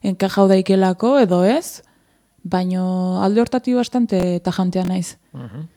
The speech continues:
Speaker 1: Bai,
Speaker 2: Eta argi
Speaker 1: ikusten
Speaker 2: ikustezu.
Speaker 1: dut. Bai, bai, sensazio bidez gihatzen naiz, eta orain arte ez dit gehiagire fallau, orduan.
Speaker 2: Bueno, garrantzitsua da, sentsazio bidez gidatzea bizitzako gauza guztitan, ez da?
Speaker 1: Bai,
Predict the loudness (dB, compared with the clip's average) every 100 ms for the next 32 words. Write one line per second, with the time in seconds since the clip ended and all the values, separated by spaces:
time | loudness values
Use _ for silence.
0 | _ -4 0 2 0 -2 -2 -4 -6 -8
1 | -14 _ _ _ _ 0 2 2 0 0
2 | 0 2 2 2 2 2 2 2 0 -2
3 | -4 -14 -20 _ -4 0 0 0 0 0
4 | -2 -4 -2 -4 -4 -8 _ _ _ _
5 | _ _ _ _ _ _ 0 2 4 2
6 | 0 0 -2 -6 -4 0 0 0 0 0
7 | 0 0 -2 -4 -4 -2 2 0 0 -2
8 | 0 0 -4 -10 _ _ _ _ -20 -18
9 | -14 -14 -14 -14 -12 -8 -10 -10 -14 -10
10 | -8 -8 -8 -10 -6 -4 -2 -4 -4 -8
11 | -12 -8 -6 -4 -6 -6 -6 -8 -10 -12
12 | -10 -2 0 2 2 0